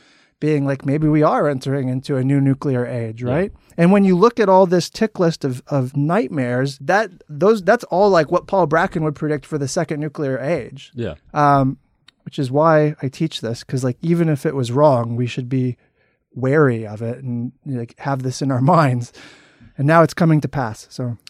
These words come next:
Speaker 2: Tune in next week for the Undogmatic Podcast's exclusive news that New Zealand is developing a nuclear
Speaker 1: <laughs> Yeah.
Speaker 2: program.
Speaker 1: This is, but this is an environment in which liberal states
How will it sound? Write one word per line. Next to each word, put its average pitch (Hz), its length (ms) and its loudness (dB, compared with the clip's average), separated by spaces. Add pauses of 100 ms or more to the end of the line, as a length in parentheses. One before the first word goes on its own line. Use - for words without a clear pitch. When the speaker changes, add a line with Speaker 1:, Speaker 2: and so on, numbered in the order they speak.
(100)
Speaker 2:
Tune 113 200 2
in 95 140 2
next - 220 -4
week 95 220 -2
for 85 320 -2
the 85 100 -6
Undogmatic 87 480 -6
Podcast's 92 500 -4
exclusive - 480 -8
news 87 300 -2
that 90 180 -4 (100)
New 95 80 -4
Zealand 98 380 0
is 104 120 -4
developing 101 420 0
a 107 40 2
nuclear 101 300 0
Speaker 1:
<laughs> - 20 2
Yeah. 165 40 2
Speaker 2:
program. 113 360 4 (600)
Speaker 1:
This 277 200 0
is, 320 180 4
but 285 320 2
this 311 200 -4
is 330 120 0
an 285 100 2
environment 190 600 2
in 156 100 -2
which 156 220 -4 (320)
liberal 190 460 2
states 180 460 -4